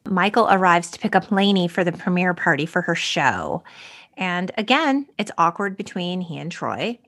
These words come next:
And this is where Lainey walks in, in that gorgeous white crocheted dress and her black Mary Janes. And it is just iconic. But Troy's like, "What happened to your normal clothes?" And Michael's like, "Wow, where'd you get that dress? You look,"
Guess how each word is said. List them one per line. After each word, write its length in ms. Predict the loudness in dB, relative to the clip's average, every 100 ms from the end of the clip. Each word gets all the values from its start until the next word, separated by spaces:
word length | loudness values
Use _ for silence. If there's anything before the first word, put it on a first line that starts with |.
| _ 0
And 180 | 2
this 160 | 2 -2
is 140 | -2
where 320 | 4 6 6 4
Lainey 320 | 4 4 4
walks 400 | 6 4 2 -2
in, 200 | -2 -2 2
in 120 | 4
that 320 | 4 2 -2
gorgeous 840 | 4 8 8 8 6 4 2 0
white 300 | 0 2 2
crocheted 560 | 0 0 0 0 0 0
dress 640 | 2 2 2 -2 -10 -16 -20 _
and 200 | 2 2
her 160 | 2 -2
black 420 | 0 2 2 0
Mary 260 | -2 -2 -4
Janes. 480 | -4 -6 -6 -8 -4
And 180 | -2 -2
it 60 | 0
is 280 | 0 0
just 360 | 0 0 0 -4 -6
iconic. 560 | -6 -4 -4 -4 -6 -12 _ -4
But 200 | -2 2
Troy's 300 | 6 8 8
like, 160 | 8 8
"What 120 | 8
happened 280 | 8 6 6
to 60 | 6
your 100 | 8
normal 360 | 8 8 6
clothes?" 640 | 6 8 8 8 4 2 2
And 100 | 4
Michael's 300 | 4 2 0
like, 180 | 0
"Wow, 380 | -2 0 2 2
where'd 180 | 0 -2
you 80 | -4
get 100 | -4
that 180 | -4 -6
dress? 760 | -6 -4 -2 -4 -6 -10 -10
You 120 | -8
look," 680 | -6 -2 2 4 4 2 -8